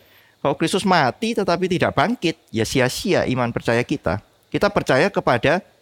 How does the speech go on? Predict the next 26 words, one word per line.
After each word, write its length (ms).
Allah 300
yang 160
mati, 380
atau 180
kita 220
percaya 320
kepada 260
orang 300
yang 160
mati. 420
Ya 160
kan? 240
Itu 220
berarti 300
Kristus 640
mungkin 420
saja 240
menggantikan 800
kita, 300
tapi 240
dia 160
sendiri 400
mati, 320
tetap 260
di 140
dalam 240